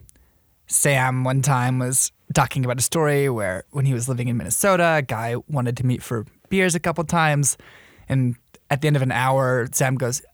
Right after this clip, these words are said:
"Man, do you see that, man, that recurring theme of you're waiting for someone to come through for you and they don't?" And it freaking blew this guy's mind to go, "Your sto-, that's true. And my story has a theme. And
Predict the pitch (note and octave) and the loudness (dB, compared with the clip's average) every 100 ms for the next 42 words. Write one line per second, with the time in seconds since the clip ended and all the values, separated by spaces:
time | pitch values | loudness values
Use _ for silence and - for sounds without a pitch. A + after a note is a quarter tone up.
0 | _ - - - - F#3 F3 E3+ - D#4 | _ -20 -20 -8 -4 -4 -2 -2 -2 -2
1 | A#3 F#3 - - _ - F#3+ G#3 D#3 D#3+ | -4 -6 -10 -20 _ -2 2 2 2 -2
2 | D#3 D3+ - A#3 A3 G3+ - G3 A3 F3 | -4 -4 -2 2 2 2 0 0 2 2
3 | A#2+ A2 B2 - - - - E3+ E3+ C#3+ | 0 -4 -10 -16 -20 -20 -8 0 2 2
4 | D#3+ F#3 G3+ F#3+ E3+ F#3 F3 D#3+ - D3+ | 2 2 0 0 -2 0 0 0 0 0
5 | - D#3+ F3 D#3 C#3 C3 B2 B2 C#3+ A#2+ | 0 -2 0 0 2 0 -2 0 0 0
6 | - - - - - E3 D3+ B2+ B2 - | -6 -18 -20 -20 -2 2 4 2 -2 -6
7 | _ _ _ _ _ _ G#3+ E3+ - C4 | _ _ _ _ _ _ -4 -4 -6 -6
8 | - G3 D#3 F3+ F3+ F#3 A#3 A#3 G3 G3 | 0 0 0 0 2 2 2 2 2 2
9 | - - F3+ E3+ D#3+ C#3 D3+ D3+ D#3+ E3 | 0 0 0 2 0 0 4 4 4 4
10 | F#3 G3 D3 C3+ - D3 C#3+ - D3+ C#3 | 4 4 2 0 -2 -2 -2 -2 -2 -4
11 | - - - _ _ _ D3 - - A#3 | -2 -8 -8 _ _ _ -2 -2 -4 -2
12 | B3 B2+ A2+ - C#3+ C3+ - E3+ F#3+ D3+ | 0 0 -2 -4 -2 -2 -2 -2 -2 0
13 | C#3+ B2 - C#3 D3 A#3+ G#3+ F#2 - | -2 -4 -6 -4 -2 0 0 -2 -8